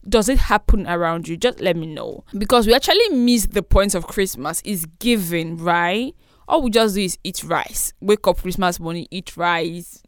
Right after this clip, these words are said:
disturb. Most people go out. Some of us actually take time to sleep on that day. People like me and my twin. <laughs>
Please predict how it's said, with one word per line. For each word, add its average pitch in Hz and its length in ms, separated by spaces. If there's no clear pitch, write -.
disturb. 170 800
Most 196 220
people 180 240
go 170 280
out. 165 400
Some 254 180
of 226 160
us 220 160
actually 196 380
take 202 220
time 185 160
to 175 180
sleep - 480
on 165 160
that 175 300
day. 180 340
People 180 240
like 151 180
me 135 120
and 147 80
my - 80
twin. 170 440
<laughs> 226 800